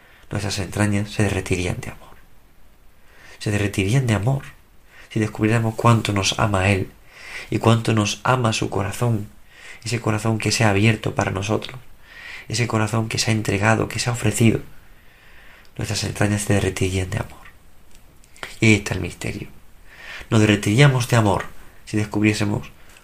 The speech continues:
cuánto Dios nos da y cómo nos lo da y cómo se nos ofrece y cómo se entrega. Nos derretiríamos de amor. Es impresionante descubrir el amor de Dios detrás de cada acontecimiento,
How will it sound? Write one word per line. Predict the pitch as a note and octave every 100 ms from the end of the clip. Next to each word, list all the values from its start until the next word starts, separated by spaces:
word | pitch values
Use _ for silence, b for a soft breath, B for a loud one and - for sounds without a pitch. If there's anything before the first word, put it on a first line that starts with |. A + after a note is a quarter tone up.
| B
cuánto | G#2+ G2+ G2+ G#2 G#2
Dios | G2 G2+ -
nos | G#2 F#2+
da | - G2+ - B B B B
y | A2+
cómo | - A2+
nos | A2+ G#2+ -
lo | G2
da | G2 - - b b b b
y | A2+
cómo | - A2+ G#2
se | -
nos | G#2 G2+ -
ofrece | G2+ G#2 G2+ - A2 - b b b
y | A2+
cómo | A2+ A2+
se | G#2+ -
entrega. | F#2+ - - - - - - - b b b b b
Nos | A2+
derretiríamos | G2+ G2+ G2+ G2 G#2 F#2 F#2 -
de |
amor. | - - - - - - - - - - B B B
Es | -
impresionante | A2+ G2+ - F#2+ F2+ D2 - - - - - - B B B B
descubrir | - G2+ - G#2+ A2 B B
el | G2+
amor | F#2+ A2+ B2+
de | A2
Dios | G#2+ C#3 C#3+
detrás | B2 A2 - C#3+ C#3+
de | A2+ G#2
cada | A#2+ C3
acontecimiento, | A2+ G#2 A2 G#2+ D#3+ D3+